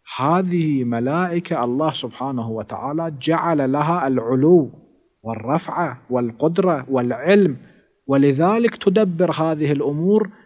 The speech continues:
بإذن من الله سبحانه وتعالى. الله لم يأمر عاجزا جاهلا عن التدبير، وإنما الله سبحانه وتعالى أقدره، أقدرهم هذه ال-، هؤلاء الملائكة، وأعلمهم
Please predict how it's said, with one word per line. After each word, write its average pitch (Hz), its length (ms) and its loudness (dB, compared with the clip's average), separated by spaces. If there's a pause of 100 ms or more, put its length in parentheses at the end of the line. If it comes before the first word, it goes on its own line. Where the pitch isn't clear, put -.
(140)
بإذن 175 520 4
من 139 120 0
الله 120 300 0
سبحانه 110 560 -8
وتعالى. 107 540 -12 (500)
الله 143 500 0 (760)
لم 185 280 4
يأمر 180 520 2
عاجزا 151 840 2
جاهلا 139 580 2
عن 135 140 -2
التدبير، 127 680 -2 (400)
وإنما 143 560 4
الله 143 220 2
سبحانه 139 500 -4
وتعالى 117 680 -4
أقدره، 170 800 2 (320)
أقدرهم 160 680 2
هذه 170 340 0
ال-، 175 160 -2 (240)
هؤلاء 147 340 2
الملائكة، 170 640 -2 (640)
وأعلمهم 156 1120 4